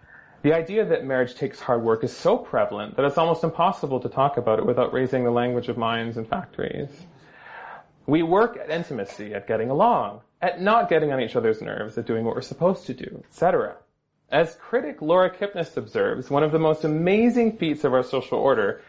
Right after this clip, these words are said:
is that we've actually made working for love sound so admirable, as if it's something we're supposed to all naturally want to do. And again, the single person who perhaps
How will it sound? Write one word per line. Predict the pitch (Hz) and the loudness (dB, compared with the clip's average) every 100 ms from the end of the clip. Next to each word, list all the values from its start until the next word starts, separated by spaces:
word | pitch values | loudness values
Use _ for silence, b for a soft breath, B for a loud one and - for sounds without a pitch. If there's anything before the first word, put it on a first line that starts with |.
| B | B
is | 135 | 0
that | 135 147 | 2 0
we've | 151 | 2
actually | 170 - 180 | 2 2 0
made | 156 135 | 2 2
working | 123 160 160 139 | 2 0 0 -8
for | - | -4
love | 110 113 143 135 | 0 2 2 0
sound | - 117 - | -2 -2 -2
so | - 170 180 | -4 0 2
admirable, | 147 160 131 110 - 98 - B B 135 | 4 2 0 -2 -2 -2 -2 B B 0
as | 139 | 2
if | 165 | 0
it's | 160 | -2
something | - 156 165 156 | -2 -2 2 4
we're | 143 | 4
supposed | 135 - 131 127 | 2 0 0 0
to | - | 2
all | 110 123 123 123 - | 2 4 4 2 -4
naturally | - 123 131 - 123 | -6 -2 0 0 0
want | 113 117 110 - | 0 0 -2 -4
to | 113 | -6
do. | 151 196 110 110 - B B B B B B B B B | 2 2 2 -4 -12 B B B B B B B B B
And | - 170 | 0 0
again, | 180 202 160 | 2 2 2
the | 151 | 0
single | 196 196 202 | 2 2 4
person | 175 165 160 | 2 0 -2
who | 147 143 | -2 -2
perhaps | 147 139 131 - - - | 0 2 0 0 -12 -20